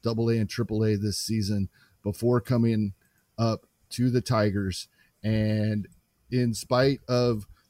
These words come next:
the Tigers lineup, I talked a little bit, uh, the last couple of weeks about it, it's hard to use guys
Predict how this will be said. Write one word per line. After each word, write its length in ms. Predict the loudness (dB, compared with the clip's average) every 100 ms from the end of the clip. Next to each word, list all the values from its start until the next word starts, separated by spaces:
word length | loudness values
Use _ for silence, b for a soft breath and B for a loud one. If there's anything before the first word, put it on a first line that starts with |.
| -20 -20 -20 -10
the 300 | -4 -4 -4 -10 _
Tigers 760 | -6 -2 -2 0 -2 -2 -4 -6
lineup, 560 | -2 2 4 4 0 -4
I 60 |
talked 300 | -8 -8 -6
a 40 | -4
little 220 | -2 0
bit, 260 | 0 -2 -4 -14 -20 -20 -20
uh, 60 | -20 -20 -6
the 100 | -4
last 300 | -2 -2 -2
couple 300 | -2 0 0
of 80 | 2
weeks 300 | 2 0 -2
about 300 | -2 -2 -4
it, 140 | -10 -10 -10
it's 180 | -10 -8
hard 440 | -6 -2 -2 -2
to 80 | -4
use 560 | -4 0 2 4 2 -2
guys 520 | -6 -4 -2 -4